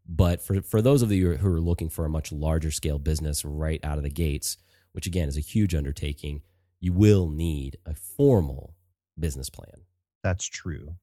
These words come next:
Speaker 2: That's true. And, and when I think about a business plan, say as a nurse entrepreneur, I'm really thinking about how am I gonna approach this next year? I mean, that's really what I'm looking at
Speaker 1: Right.
Speaker 2: is what,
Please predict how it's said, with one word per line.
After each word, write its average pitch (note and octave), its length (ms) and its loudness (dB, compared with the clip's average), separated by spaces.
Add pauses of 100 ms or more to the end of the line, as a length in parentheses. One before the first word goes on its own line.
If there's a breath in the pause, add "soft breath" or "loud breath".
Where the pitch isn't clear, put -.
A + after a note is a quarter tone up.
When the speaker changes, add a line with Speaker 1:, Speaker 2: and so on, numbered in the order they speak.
(140)
Speaker 2:
That's F2+ 200 -4
true. - 340 -12
And, F2 120 -10 (380 soft breath)
and A#2+ 140 2
when A2+ 140 0
I C#3 200 2
think A2 260 -4
about E2+ 320 -4 (180)
a F2+ 60 -12
business F2 360 -8
plan, E2 580 -8
say F#2+ 520 -4
as F2+ 220 -2
a F2+ 60 -2
nurse E2+ 280 -2
entrepreneur, F2+ 680 -4 (340 soft breath)
I'm G#3 120 -2
really E3+ 220 2
thinking G2+ 400 -2
about E2 440 0 (1040)
how F2 260 -2
am G#2 100 4
I A2 40 4
gonna G#2 200 4
approach G2 420 -2
this F2+ 200 -4
next - 320 -6
year? E2+ 380 -8
I - 140 -10
mean, F#2 100 2
that's F#2+ 240 0
really F#2 220 0
what D#2+ 180 -2
I'm D#2 140 -4
looking D#2 320 -8
at D2+ 100 -6
Speaker 1:
Right. D2 220 -4
Speaker 2:
is E2 240 -2 (140)
what, F2+ 160 0